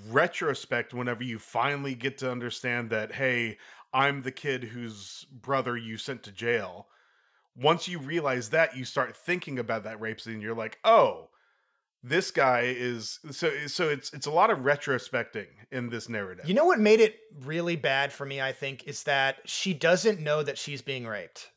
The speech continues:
Speaker 2: and she's enjoying it.
Speaker 1: That's
Speaker 2: I
Speaker 1: what
Speaker 2: think that's probably the most fucked up part about it and why it upset me so much.
Speaker 1: So, as much as I, like I said, I don't like the scene because of how heavy it is,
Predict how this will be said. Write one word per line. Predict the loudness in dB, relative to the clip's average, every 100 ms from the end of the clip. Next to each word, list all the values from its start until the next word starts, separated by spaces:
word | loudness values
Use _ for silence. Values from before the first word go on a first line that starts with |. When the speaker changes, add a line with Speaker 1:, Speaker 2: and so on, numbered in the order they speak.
| _ _ -4
Speaker 2:
and | -4
she's | -2 -4 -4
enjoying | -8 -6 -4 -6 -6
it. | -10 -12 _ _ _ _ _ _ _ -14
Speaker 1:
That's | 0
Speaker 2:
I | 2
Speaker 1:
what |
Speaker 2:
think | 4 2 2
that's | 4 4 2
probably | -2 0 2 2 2
the | 0
most | -2 -4 -6
fucked | -14 -2 0 0 2
up | 0 0
part | -4 -4 -2
about | -4 -4 -6
it | -8
and | -10 -8
why | -2 2 2
it | 0 -6
upset | -8 -4 -6 -6
me | -6
so | -6 -6
much. | -8 -12 -16 -18 _ _
Speaker 1:
So, | -2 2 2 0 -6 _ _ _ _ _
as | -8 -6
much | -2 0 2
as | 4
I, | 4 4 0
like | -4 -4
I | -2
said, | -2 0
I | 0
don't | -2 0 2 2 -6 -6
like | 0 0 0
the | -8
scene | -4 -4
because | -4 -4
of | -4
how | 2 2
heavy | 2 0 0 -2
it | 0
is, | -2 -6